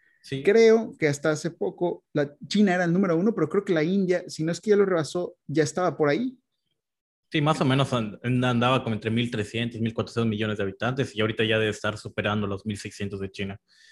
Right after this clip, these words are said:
Speaker 1: O sea, estadística
Speaker 2: O sea,
Speaker 1: más, estadística
Speaker 2: imagínate,
Speaker 1: menos.
Speaker 2: imagínate el, el, el nivel del mercado que es eso.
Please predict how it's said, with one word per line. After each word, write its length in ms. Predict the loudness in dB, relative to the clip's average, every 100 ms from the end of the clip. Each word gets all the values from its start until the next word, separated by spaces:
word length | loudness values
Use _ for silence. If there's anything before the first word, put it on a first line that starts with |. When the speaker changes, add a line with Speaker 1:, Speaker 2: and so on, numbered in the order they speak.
| _ _
Speaker 1:
O 20 |
sea, 300 | -2 0 0
estadística 640 | -4 -12 _ 0 0 2 0
Speaker 2:
O 20 |
sea, 60 | 2
Speaker 1:
más, 180 | -2
estadística 280 | -4 -4 2 4
Speaker 2:
imagínate, 200 | 4 4
Speaker 1:
menos. 80 | 4
Speaker 2:
imagínate 240 | 4 4 4
el, 140 | 4
el, 200 | 4 4
el 120 | 0
nivel 240 | 0 2 2
del 140 | 0
mercado 500 | -2 -4 -6 -6 -4
que 80 | -4
es 100 | -6
eso. 260 | -6 -10